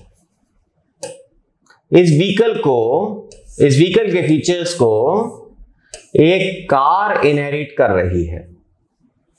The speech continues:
मेरी एक class है जो कि एक super class को inherit कर रही है। This is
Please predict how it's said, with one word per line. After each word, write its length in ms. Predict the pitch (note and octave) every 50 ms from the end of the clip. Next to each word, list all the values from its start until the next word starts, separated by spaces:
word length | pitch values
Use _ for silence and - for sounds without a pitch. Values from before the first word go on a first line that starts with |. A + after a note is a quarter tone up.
| _ _ _ _ _ _ _ - - _ _ _ _ _ _ _ - - _ _ _ _ _ _ _ _ _ _ - - - _ _ _ _ _ _ _ _
मेरी 320 | - B2 D#3 F3 F#3 G#3+ G#3+
एक 160 | G#3 - G3+
class 420 | F3 E3 D3+ D3 E3 F#3 F#3+ - - G#3+
है 60 | G#3+
जो 120 | F3 G3+
कि 120 | E3+ - G3+ G3 F#3+ G3+
एक 160 | A3+ A3 G#3+
super 280 | - - D3+ - - C#3
class 320 | - D3+ D3 C#3+ C3+ -
को 160 | - G3 G#3
inherit 460 | G#3+ G#3 F#3+ E3 D3+ D3 C3 A2 -
कर 140 | - G#2 E2+
रही 320 | E2+ G2 G2+ G#2 C3+ D#3 D#3
है। 180 | D#3+ E3+ E3+ E3+ E3+ - - - - - - - - - C3
This 300 | C3+ F#3 A3+ A3+ A3 A3 A3+
is 200 | G#3+ G#3 G3